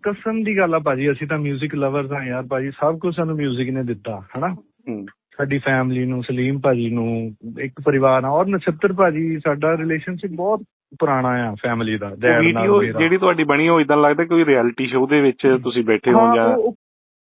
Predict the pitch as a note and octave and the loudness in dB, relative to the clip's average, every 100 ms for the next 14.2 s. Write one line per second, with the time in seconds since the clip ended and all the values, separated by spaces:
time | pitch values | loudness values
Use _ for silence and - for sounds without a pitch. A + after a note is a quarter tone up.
0 | - A3+ A3 G#3+ A3 G#3 F3 E3+ F3 F#3+ | -2 0 0 -2 -2 0 0 -2 -6 -6
1 | F#3 F#3 F3+ F3+ F#3 A3+ F#3 D3 D3+ D#3 | -2 -2 -2 -2 -2 0 0 0 -4 -6
2 | C#3+ C#3 D3 C3 F3 A#3 - A3+ C4 C#4+ | -6 -4 -4 -6 -6 -10 -6 -4 0 2
3 | E3 E3+ F3+ G3+ B3 A3+ F#3 D3 C3 B2+ | 2 0 -4 -6 -4 -4 -4 -8 -4 -2
4 | D#3 D3+ - D3+ C3+ C#3 C#3+ G3+ G3 D3 | -2 -2 -6 -6 -4 -4 -6 -4 -2 -2
5 | A#2+ - A2+ G2 A#2+ - G#2+ F2 - - | -4 -6 -8 -8 -10 -4 -6 -6 -14 -6
6 | A#2 G2+ F#2 _ _ _ C3 - D#3+ F3 | -4 -4 -12 _ _ _ -14 -8 -4 0
7 | E3 D3+ D#3 - G3 G#3 G#3 G3+ D3+ C#3+ | 2 2 2 0 2 2 0 0 0 2
8 | D3+ F#3 G#3 F#3+ A#3 B3+ B3 G#3+ F#3 F#3+ | -2 -4 -4 -4 -2 0 -2 -4 -6 -4
9 | G3 A3+ A#3 A#3 - F#3+ E3 G3 G3 G#3 | 2 2 2 0 0 0 0 -4 -4 -4
10 | F#3 F#3 G3 G3+ F#3 G3+ F3+ E3 F#3 G3+ | -2 -2 0 0 -2 -4 -4 -4 -10 -6
11 | F3 E3 D#3+ D#3 C#3 C3 C#3+ D3 D#3+ D#3 | -2 0 0 -4 -8 -8 -6 -4 -4 -6
12 | C3+ B2+ - D3+ C3+ C#3+ G3+ G3 G3 F#3+ | -6 -6 -8 -10 -8 -6 -6 -6 -4 -4
13 | F#3 D#3+ C#3 B2+ A#2 A#2 A2 G2+ - _ | -2 -2 -4 -6 -8 -8 -8 -10 -16 _
14 | - G2+ | -6 -6